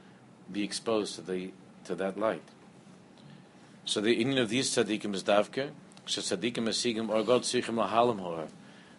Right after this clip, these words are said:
These tzaddikim, Beis Shammai holds, must conceal, must hide this light.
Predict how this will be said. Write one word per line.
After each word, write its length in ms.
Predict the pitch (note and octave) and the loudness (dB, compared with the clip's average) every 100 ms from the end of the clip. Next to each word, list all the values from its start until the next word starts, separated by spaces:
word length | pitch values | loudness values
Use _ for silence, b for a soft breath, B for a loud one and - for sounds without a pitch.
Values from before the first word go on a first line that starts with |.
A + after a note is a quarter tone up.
| B - - - | B -20 -20 -8
These 180 | A2+ A2+ | -4 -2
tzaddikim, 560 | A#2+ G#2+ B2 A2+ G#2+ A2 - - - - | 0 0 0 0 -2 -6 -12 -20 -10 -2
Beis 100 | G2 | 0
Shammai 440 | A2+ A2+ A2+ A2 - | 4 4 2 -2 -4
holds, 420 | F#2+ G#2 G2+ F#2 - B B | 0 0 0 -6 -12 B B
must 240 | G2+ G#2 - | -2 0 -2
conceal, 460 | F#2+ - - B2+ G2+ | -4 -2 -2 -2 -2
must 240 | F#2 F#2+ | -4 -6
hide 440 | - A#2+ A2 F#2 - | 2 4 4 0 -8
this 220 | F#2 F#2 A2+ | -8 -4 2
light. 260 | G#2 C#2+ | 0 0